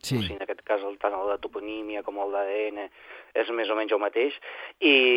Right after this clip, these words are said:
Speaker 2: després, el, a, a, a nivell de, de, de, de llibres nacionals, doncs, mm, a rampells, per dir una cosa, però normalment sempre, si no ho tenen molt clar, eh, eh, se'n van al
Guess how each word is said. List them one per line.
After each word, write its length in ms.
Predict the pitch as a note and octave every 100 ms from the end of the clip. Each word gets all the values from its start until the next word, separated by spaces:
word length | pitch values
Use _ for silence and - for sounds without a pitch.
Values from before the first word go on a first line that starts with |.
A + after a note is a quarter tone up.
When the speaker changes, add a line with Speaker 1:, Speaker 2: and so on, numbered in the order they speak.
| A#2 A2+ A2+
Speaker 2:
després, 400 | A2 - B2 A#2
el, 300 | B2 A2+ G#2 G2 F#2+ E2+ - _ _ _ _ - -
a, 80 | B2+
a, 260 | A2 A#2+ B2+ B2
a 20 |
nivell 300 | B2 A#2+ A#2+
de, 140 | A#2 A#2 A2 G#2+ G#2
de, 80 | C3
de, 140 | B2+ A2 G2+ F#2+ F#2 F2 _ B2+
de 60 | A2
llibres 240 | A2+ A2+ A2
nacionals, 640 | G#2 G2+ A2+ A#2+ B2+ B2+
doncs, 260 | G#2+ G2 - - - -
mm, 640 | G#2 G#2 G#2 G2+ G2+ F#2+ G2 _ _ _ _ _ _ _ _ - - _
a 140 | C#3 C#3
rampells, 640 | A#2 A2+ A2 A#2 G2 F#2+ - - -
per 100 | G2 G#2
dir 80 | G#2+
una 80 |
cosa, 240 | A2 A2 A#2
però 80 | G#2+
normalment 300 | A2+ A#2 A#2
sempre, 300 | B2 A#2+ A2+ - - - - -
si 220 | C#3+ C3
no 160 | C#3+ D#3+
ho 80 | D#3+
tenen 240 | D#3+ D3+
molt 240 | D3 C3+
clar, 320 | D3 D3 D#3 E3
eh, 220 | D#3+ C3 C3
eh, 140 | C3+ C3 -
se'n 120 | B2+
van 140 | B2
al 160 | B2 A2+